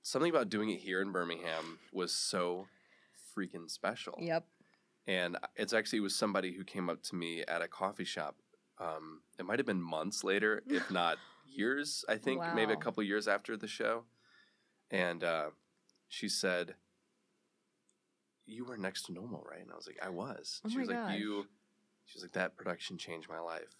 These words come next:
Speaker 1: She
Speaker 2: <gasps>
Speaker 1: said, "There is a," she was like, "Without getting too much into it, like, there's a lot of mental illness
Speaker 2: Yeah.
Speaker 1: in my family, and I never talked about it. We never talked about it. And that show, it changed me."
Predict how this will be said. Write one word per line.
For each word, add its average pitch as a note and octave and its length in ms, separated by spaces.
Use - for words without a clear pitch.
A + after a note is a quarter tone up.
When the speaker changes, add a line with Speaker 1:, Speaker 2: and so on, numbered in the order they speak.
Speaker 1:
She - 60
Speaker 2:
<gasps> - 20
Speaker 1:
said, F2+ 220
"There F#2 160
is F#2 280
a," E2+ 280
she - 140
was F2 60
like, E2+ 120
"Without G2+ 260
getting A#2 240
too A2+ 120
much G2 200
into F2+ 300
it, D#2+ 80
like, E2 140
there's F2 180
a E2+ 60
lot E2 320
of F2 180
mental E2 520
illness G#3 360
Speaker 2:
Yeah. - 60
Speaker 1:
in F2 40
my - 120
family, A2 600
and F2 220
I F2+ 300
never F2 400
talked G#2+ 300
about G#2+ 280
it. E2 160
We E2+ 140
never G#2 220
talked G#2 260
about F#2+ 200
it. - 100
And F2 100
that D#2 120
show, F2 480
it - 80
changed - 360
me." - 80